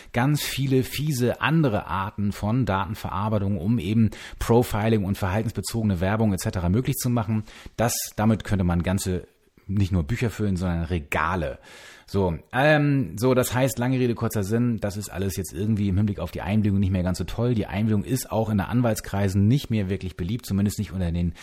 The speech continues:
wirklich, äh, Hardcore-Datenschutzrechtlern, weil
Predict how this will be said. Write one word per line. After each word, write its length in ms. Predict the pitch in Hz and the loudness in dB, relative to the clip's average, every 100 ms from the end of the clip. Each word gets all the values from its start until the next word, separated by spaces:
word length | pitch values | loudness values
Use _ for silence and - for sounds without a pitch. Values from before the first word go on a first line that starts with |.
| - - | -18 -4
wirklich, 420 | 101 98 95 - | -2 -2 -4 -8
äh, 260 | 78 82 85 - - | -10 -8 -8 -12 -14
Hardcore-Datenschutzrechtlern, 1400 | - 98 101 101 92 92 95 95 - 90 117 123 131 127 127 - - | -6 -6 -4 -4 -2 -2 -4 -4 -8 -6 -6 -4 -4 -2 -4 -10 -16
weil 200 | - 98 | -4 -2